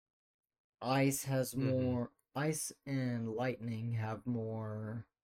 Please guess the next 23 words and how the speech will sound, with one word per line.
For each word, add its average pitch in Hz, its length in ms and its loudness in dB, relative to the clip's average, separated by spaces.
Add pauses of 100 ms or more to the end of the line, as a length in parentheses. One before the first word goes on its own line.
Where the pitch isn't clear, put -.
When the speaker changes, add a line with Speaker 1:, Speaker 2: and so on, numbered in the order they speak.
(320)
Speaker 1:
slow 143 1040 2 (100)
or, 120 960 0 (1120)
um, 101 540 -4 (640)
like, 110 240 -2 (400)
freezing 127 580 2
spells, 127 680 0
I 123 200 -2
guess, 123 580 0
or 107 640 -2 (380)
resistant 127 840 -2
Speaker 2:
Yeah. 101 80 -6
Speaker 1:
spells, 127 500 -2 (520)
whether 117 340 2
that 107 240 -2
be 110 260 0
armor 110 460 -4
or 107 120 -2
Speaker 2:
I 113 60 0
f-, 104 160 -2
Speaker 1:
whatever. - 40 -8
Speaker 2:
I 127 80 0
feel 139 280 0
like, 135 220 2